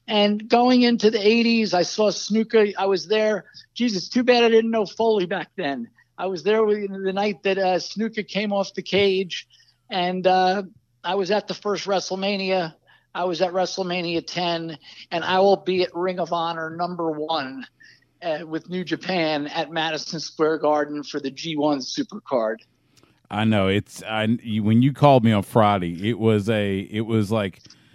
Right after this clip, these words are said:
Speaker 2: you know, it was giddiness, it was excitement. Uh, Ring of Honor, New Japan Pro Wrestling. This partnership has been a, a really solid partnership, and it's not just,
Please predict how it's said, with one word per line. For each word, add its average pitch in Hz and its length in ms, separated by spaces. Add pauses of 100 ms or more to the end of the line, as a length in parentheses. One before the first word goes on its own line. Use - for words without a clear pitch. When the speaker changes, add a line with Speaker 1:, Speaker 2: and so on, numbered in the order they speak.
(200)
Speaker 2:
you 113 160
know, 113 60
it 110 140
was 107 260 (400)
giddiness, 156 720
it 113 80
was 95 220
excitement. 131 840
Uh, 104 300
Ring 110 220
of 123 120
Honor, 120 480
New 120 220
Japan 127 320
Pro 123 240
Wrestling. 107 440 (320)
This 247 160
partnership 196 760 (140)
has 139 340
been 135 480 (480)
a, 156 300
a 151 160
really 220 420
solid 147 680
partnership, 107 680
and 151 160
it's 160 160
not 233 260
just, 170 460